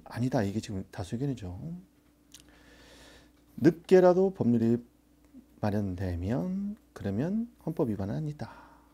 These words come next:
이 말은 뭐예요? 보상 규정이 없었더라도 뒤늦게 마련되면 문제 없다는 거죠. 독일과 다르다. 부정설 타당.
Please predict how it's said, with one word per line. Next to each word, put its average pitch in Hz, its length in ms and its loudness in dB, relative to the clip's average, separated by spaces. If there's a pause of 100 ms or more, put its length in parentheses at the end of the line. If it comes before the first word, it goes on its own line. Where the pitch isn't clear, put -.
(1200)
이 220 80 2
말은 170 220 4
뭐예요? 113 320 -4 (120)
보상 151 240 0
규정이 143 240 2
없었더라도 147 800 -2
뒤늦게 147 500 0
마련되면 139 720 -2
문제 131 200 -2
없다는 147 260 -6
거죠. 110 260 -12 (2500)
독일과 147 720 4 (140)
다르다. 104 300 -6 (1040)
부정설 107 340 -6
타당. 110 220 -12